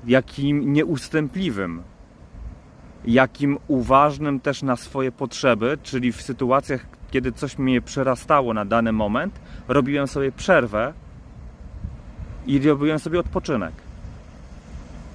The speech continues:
I w momencie, kiedy zacząłem sobie przypominać te wszystkie sytuacje, kiedy widziałem, jak fantastycznie sobie z tym poradziłem, to pojawiła się taka myśl:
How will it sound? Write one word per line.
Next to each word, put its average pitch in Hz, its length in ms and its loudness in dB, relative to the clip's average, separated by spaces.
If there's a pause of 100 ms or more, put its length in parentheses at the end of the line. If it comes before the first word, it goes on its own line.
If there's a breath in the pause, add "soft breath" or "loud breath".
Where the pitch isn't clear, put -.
(140)
I 135 400 4 (100)
w 110 140 -8
momencie, 143 560 4
kiedy 151 200 0
zacząłem 160 360 0
sobie 143 180 -4
przypominać 147 680 2
te 151 100 -6
wszystkie 147 300 -6
sytuacje, 143 640 2
kiedy 127 680 0 (180)
widziałem, 131 600 2
jak 127 420 2 (1500)
fantastycznie 147 800 0
sobie 160 200 -4
z - 60 -8
tym 147 140 -2
poradziłem, 127 720 2 (1800)
to 139 100 4
pojawiła 139 440 4
się 131 100 -8
taka 127 220 0
myśl: 117 280 0